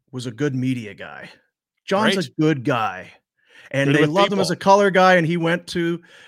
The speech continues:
Speaker 1: the front office because they pays really well. Uh, there's just some debate as to what, what does he do? What does he do well? What does, what is his area of expertise?
Speaker 2: Well, and
Speaker 1: Which
Speaker 2: I
Speaker 1: is
Speaker 2: think
Speaker 1: maybe
Speaker 2: they've
Speaker 1: not
Speaker 2: had
Speaker 1: fair,
Speaker 2: some,
Speaker 1: but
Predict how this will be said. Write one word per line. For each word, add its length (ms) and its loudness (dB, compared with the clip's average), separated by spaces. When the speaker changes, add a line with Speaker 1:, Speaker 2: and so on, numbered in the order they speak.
Speaker 1:
the 100 -4
front 240 -2
office 540 0
because 320 -6
they 160 -6
pays 420 -14
really 380 -16
well. 420 -12
Uh, 360 -8
there's 160 -10
just 160 -8
some 180 -2
debate 320 -8
as 180 -8
to 100 -10
what, 220 -10
what 260 -10
does 220 -6
he 120 -10
do? 280 -6
What 180 -8
does 140 -12
he 100 -8
do 180 -8
well? 380 -2
What 160 -6
does, 220 -8
what 160 -6
is 260 -8
his 300 -6
area 280 -2
of 80 -8
expertise? 840 -10
Speaker 2:
Well, 140 -6
and 100 -6
Speaker 1:
Which 80 -2
Speaker 2:
I 40 0
Speaker 1:
is 60 0
Speaker 2:
think 140 -4
Speaker 1:
maybe 80 0
Speaker 2:
they've 100 -4
Speaker 1:
not 80 2
Speaker 2:
had 60 0
Speaker 1:
fair, 80 -6
Speaker 2:
some, 220 -8
Speaker 1:
but 100 -14